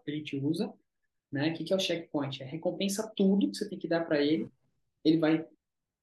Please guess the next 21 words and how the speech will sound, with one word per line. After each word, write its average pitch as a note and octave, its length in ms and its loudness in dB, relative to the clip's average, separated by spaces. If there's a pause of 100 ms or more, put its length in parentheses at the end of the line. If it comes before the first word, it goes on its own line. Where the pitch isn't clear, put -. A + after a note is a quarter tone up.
(420)
ter F#3+ 120 4
aquele G3 340 2
pico A3+ 420 0
de, E3 800 2
é, C#3 500 -4 (920)
de D3 180 4
dopamina, D3+ 680 2 (920)
Puf, - 300 -8
aí C3 180 -2
você D3 240 -2
guarda E3 340 2
ele, C#3+ 240 0
aí C#3 120 -2
ele D3+ 100 -2
fala, C3+ 240 -6
"Cara, C#3+ 340 -2
quero C#3+ 280 -4
fazer D3 320 -2
isso D#3 220 -4
de F3+ 160 -2
novo." E3 360 2